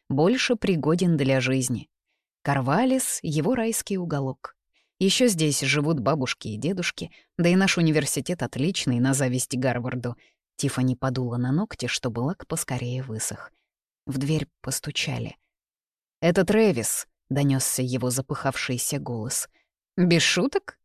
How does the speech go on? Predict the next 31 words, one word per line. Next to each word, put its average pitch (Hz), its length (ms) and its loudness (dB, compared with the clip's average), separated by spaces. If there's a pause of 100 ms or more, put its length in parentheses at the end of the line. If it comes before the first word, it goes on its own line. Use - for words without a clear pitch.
(100)
усмехнулась 214 720 0
Тиффани. 156 480 -4 (400)
«Несси 151 540 4
с - 120 -4
тобой?» 147 540 -2 (720)
Подруга 170 460 2
посмотрела 175 600 2
на 147 100 6
меня, 151 380 4
ожидая 139 440 0
реакции. 131 720 -4
Я 254 300 -4
кивнула, 220 580 2 (300)
и 143 80 2
она 208 240 6
разрешила 185 640 2
брату 143 380 -4
войти. 139 560 -6 (720)
«Привет». 220 500 4 (320)
Я 139 240 4
села 139 300 2
на 135 160 4
край 135 240 0
кровати 139 460 0
и 127 120 0
позволила 131 580 0
Трэвису 139 500 0
чмокнуть - 540 -2
меня 131 240 2
в 123 60 -8
губы. 113 360 -8